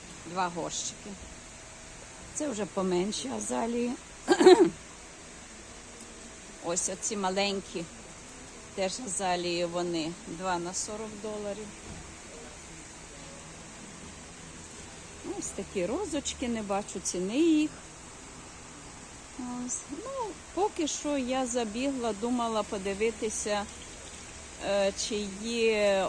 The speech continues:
ожина, там якась малина. От, але поки що вони не завезли, мабуть.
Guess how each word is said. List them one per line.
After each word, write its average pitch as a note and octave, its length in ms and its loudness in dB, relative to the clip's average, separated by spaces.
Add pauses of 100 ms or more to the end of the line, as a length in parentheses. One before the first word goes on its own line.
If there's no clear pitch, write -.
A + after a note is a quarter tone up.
ожина, A#3 920 2 (100)
там A3 240 2
якась G#3+ 520 0
малина. G#3+ 920 2 (1400)
От, G3+ 140 2 (140)
але A3+ 520 2 (120)
поки A#3 340 2
що G#3+ 220 -2
вони G3 360 0
не F#3 180 0
завезли, D#3+ 800 -2
мабуть. - 720 -4